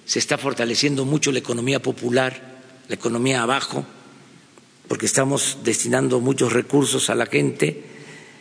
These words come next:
y esto se complementa felizmente con el incremento de las remesas. Están llegando recursos que mandan nuestros paisanos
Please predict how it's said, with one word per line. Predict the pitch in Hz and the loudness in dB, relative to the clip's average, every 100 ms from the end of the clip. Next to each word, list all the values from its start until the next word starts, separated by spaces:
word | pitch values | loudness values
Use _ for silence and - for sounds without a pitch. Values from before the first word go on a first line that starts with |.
| - - | -20 2
y | 151 | 4
esto | 160 165 | 4 2
se | 147 | 2
complementa | - 127 120 135 151 156 - 147 147 - - - | 2 2 6 6 6 4 2 -2 -4 -10 -18 -14
felizmente | - 123 131 165 135 143 147 139 147 143 - - - - - - - | 0 2 4 4 4 4 2 2 2 2 -4 -16 -20 -20 -20 -20 -2
con | - 151 156 151 | 4 6 4 0
el | 165 123 | 0 2
incremento | 131 127 131 139 147 143 139 147 147 - - - - - | 4 4 4 4 4 2 2 2 2 -4 -16 -18 -18 -14
de | 143 127 | 0 4
las | 131 113 | 4 4
remesas. | 135 143 143 - 131 - - - - - - - - - - - - - - - - 147 | 4 4 4 2 0 0 -2 -8 -18 -20 -20 -20 -20 -20 -20 -20 -20 -20 -20 -20 -18 -10
Están | - 135 131 123 113 110 | 0 2 2 0 -2 0
llegando | 110 110 131 131 123 120 113 | 2 4 4 2 4 2 2
recursos | 104 113 139 135 - 131 - - - - - | 0 0 2 2 2 -2 -4 -10 -20 -20 -4
que | 117 | 2
mandan | 123 139 143 127 127 | 4 4 2 0 0
nuestros | 117 - 107 | -4 -2 -2
paisanos | 120 113 131 135 - | 0 2 0 0 -4